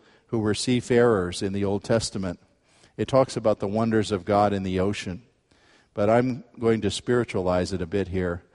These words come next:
Psalm one oh seven twenty-three says, "They that go down to the sea in ships, who do business in great waters, they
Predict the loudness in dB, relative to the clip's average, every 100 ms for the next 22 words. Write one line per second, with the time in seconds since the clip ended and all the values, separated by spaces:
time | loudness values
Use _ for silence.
0 | _ _ -8 2 4 4 2 2 2 2
1 | 4 4 2 -2 -4 -2 -2 -2 -2 0
2 | 2 2 2 4 4 4 0 0 0 2
3 | 2 2 0 -2 -4 -4 -6 -4 -2 -2
4 | -4 -8 -8 -8 -8 -4 -2 -2 -4 -14
5 | -12 -12 -16 -20 -20 -2 2 2 2 4
6 | 4 4 0 2 0 2 4 4 4 4
7 | 6 6 2 -2 -10 -12 _ _ -20 _
8 | -14 2 6 8 8 8 2